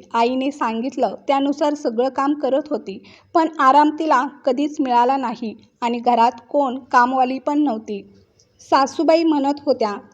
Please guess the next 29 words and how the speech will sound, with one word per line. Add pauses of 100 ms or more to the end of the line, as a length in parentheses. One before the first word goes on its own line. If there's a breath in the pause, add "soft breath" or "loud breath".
"तुम्ही
दोघं
दिवसभर (100)
ऑफिसमध्ये
राहणार, (160)
घरात
कचरा
करणारं (140)
कोण
आहे? (500 loud breath)
तुला
जेव्हा
वेळ
मिळेल (120)
तेव्हा (260)
झाडू, (160)
फरशी
करत
जा, (260)
रात्री
भांडी
घासून
मग
झोपत
जा." (500 loud breath)
माधवी
तर
रोज
सकाळी